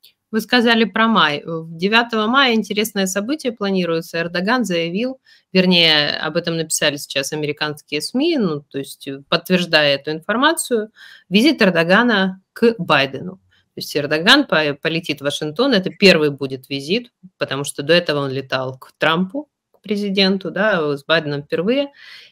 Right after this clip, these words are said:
И, конечно, все ждут, э, что же будет обсуждаться на этом визите. А, и какой план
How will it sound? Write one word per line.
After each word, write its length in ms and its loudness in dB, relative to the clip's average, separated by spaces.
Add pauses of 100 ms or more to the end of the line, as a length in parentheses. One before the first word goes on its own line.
И, 60 -12
конечно, 420 6
все 220 6
ждут, 460 2
э, 420 4
что 360 4
же 160 2
будет 480 2
обсуждаться 680 0
на 80 -4
этом 220 -6
визите. 520 -8 (420)
А, 340 6
и 200 4
какой 420 6
план 480 4